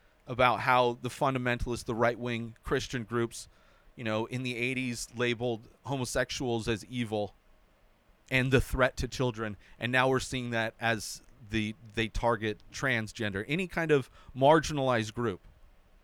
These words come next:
and how that's gone back throughout history. Not even American history, not even modern history, but even, like,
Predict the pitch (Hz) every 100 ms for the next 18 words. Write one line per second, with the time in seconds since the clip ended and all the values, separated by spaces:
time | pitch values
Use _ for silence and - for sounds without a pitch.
0 | - 147 147 160 165 160 - 160 170 147
1 | 156 160 - 196 202 185 233 214 - 214
2 | 113 - _ _ _ _ - 190 214 214
3 | 214 202 202 208 196 185 - 208 190 190
4 | 185 175 180 180 196 165 151 - 143 175
5 | 165 160 165 156 143